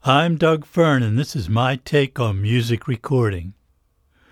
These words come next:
During the covid pandemic, much of our normal in-person interaction has shifted to the virtual realm. We all have had to learn about conference calls, Skype,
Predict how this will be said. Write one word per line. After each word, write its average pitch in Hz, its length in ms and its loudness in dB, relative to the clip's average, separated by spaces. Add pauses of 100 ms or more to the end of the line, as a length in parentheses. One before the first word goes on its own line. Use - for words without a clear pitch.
(120)
During 185 280 4
the 165 100 0
covid 135 500 2
pandemic, 117 760 0
much 139 240 0
of 147 140 -2
our 139 140 2
normal 123 480 2
in-person 139 800 0
interaction 110 840 -2 (300)
has 135 180 0
shifted 170 560 -2
to 123 120 -2
the 113 100 2
virtual 110 640 0
realm. 90 480 -4 (640)
We 135 180 0
all 160 280 2
have 131 100 -2
had 127 300 -2
to 113 80 -4
learn 123 320 2
about 104 320 -4
conference 135 560 -2
calls, 123 600 -2 (240)
Skype, 131 680 -4